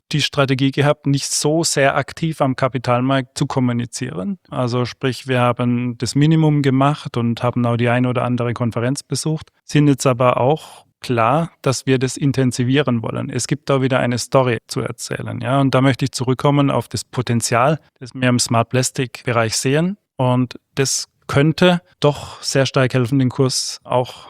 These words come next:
ich sag mal, in ein Umfeld zu treiben, wo wir sagen, das sind wir wert, ja. Das ist ganz klar. Und das zweite Thema, haben wir auch schon drüber gesprochen, ist, aber ich möchte gar nicht zu sehr darauf hoffen oder, oder setzen, das ist das Thema M und A im Automotive-Bereich.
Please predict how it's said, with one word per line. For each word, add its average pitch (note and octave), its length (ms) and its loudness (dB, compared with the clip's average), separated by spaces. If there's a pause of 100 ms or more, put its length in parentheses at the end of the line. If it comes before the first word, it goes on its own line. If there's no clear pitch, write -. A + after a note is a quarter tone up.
(160)
ich B2 80 -18
sag B2 220 -2
mal, B2 300 0
in C#3 120 2
ein C#3 120 4
Umfeld D3+ 380 4
zu D#3 80 2
treiben, C#3 560 2
wo C3 120 2
wir C3+ 120 4
sagen, B2+ 580 0 (140)
das B2 200 -4
sind C#3 80 4
wir C3+ 140 4
wert, B2+ 240 2
ja. A2+ 260 -2 (220)
Das C3+ 200 -6
ist - 340 -6
ganz B2 240 -2
klar. - 300 -6 (200)
Und C3 200 0
das - 180 0
zweite C#3+ 420 -2
Thema, E3 280 2
haben C#3+ 140 4
wir A2 80 2
auch A#2+ 120 0
schon D3+ 200 -4
drüber D3 240 -2
gesprochen, D3 500 -2
ist, - 340 -6
aber B2+ 140 -2
ich B2+ 60 0
möchte B2 180 -2
gar A#2+ 160 -2
nicht A#2+ 220 -4
zu C#3+ 160 -4
sehr B2+ 320 0
darauf C3+ 520 2
hoffen D#3 440 0
oder, A#2+ 400 0
oder A#2+ 240 -2
setzen, C#3+ 540 -4
das C3+ 140 -2
ist C3 140 -4
das C3 140 -6
Thema C3 240 2
M B2 180 0
und A#2 140 0
A - 20 0
im C#3+ 180 0
Automotive-Bereich. C3+ 1080 -2